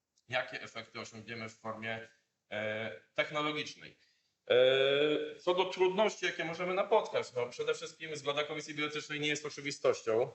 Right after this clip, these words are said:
E, bardzo liczę na to, że się uda, e, ale liczę się też, e, z odmową. E, jest to pewnego rodzaju utrudnienie, tak samo te kwestie prawne, e, o które muszę zadbać. E, kolejna rzecz, no,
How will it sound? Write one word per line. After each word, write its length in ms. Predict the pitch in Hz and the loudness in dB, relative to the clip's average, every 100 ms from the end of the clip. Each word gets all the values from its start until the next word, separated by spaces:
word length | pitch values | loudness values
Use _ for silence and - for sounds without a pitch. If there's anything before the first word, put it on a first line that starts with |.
| - | -6
E, 280 | 110 117 117 | -2 -2 0
bardzo 360 | 135 139 139 | 0 0 0
liczę 260 | 135 135 131 | -4 -6 -8
na 100 | 127 | -8
to, 120 | 127 | -8
że 100 | 123 | -12
się 140 | - | -12
uda, 580 | 113 110 113 127 160 - 113 | -12 0 4 4 0 -6 -8
e, 260 | 127 131 | -4 -2
ale 520 | 131 135 147 143 143 - | 0 4 4 2 -4 -10
liczę 300 | 143 143 - | -6 -4 -4
się 140 | 143 139 | -6 -2
też, 320 | 135 131 - | -2 -2 -4
e, 320 | 123 117 123 | -4 -4 -8
z 140 | 120 | -6
odmową. 560 | 131 127 123 104 - - - _ _ _ _ | -4 -2 -2 -2 -4 -6 -14 _ _ _ _
E, 420 | 113 123 127 - 117 | -2 0 -2 -4 -6
jest 220 | 139 - | -6 -6
to 80 | 143 | -8
pewnego 360 | 135 131 131 | -4 -4 -4
rodzaju 560 | 127 127 123 120 123 123 123 _ | -4 -4 -2 0 0 -2 -6 _
utrudnienie, 600 | 123 120 127 123 110 104 | -10 -2 -2 0 0 2
tak 120 | 120 117 | 0 0
samo 220 | 127 127 | 2 2
te 100 | 127 | 2
kwestie 300 | 127 113 131 | -4 -4 -4
prawne, 360 | 139 135 107 104 104 | 0 0 0 -4 -6
e, 160 | 107 | -8
o 100 | 113 | -10
które 220 | - 113 | -10 -10
muszę 220 | 117 110 110 | -10 -10 -12
zadbać. 360 | 101 92 110 - _ _ _ _ _ - | -10 -4 -4 -6 _ _ _ _ _ 4
E, 800 | 120 123 127 127 127 - - 117 | 6 8 8 6 4 0 -6 -6
kolejna 360 | 143 156 190 190 | 2 4 4 2
rzecz, 300 | 180 170 - | 0 -4 -6
no, 280 | 123 120 | -6 -6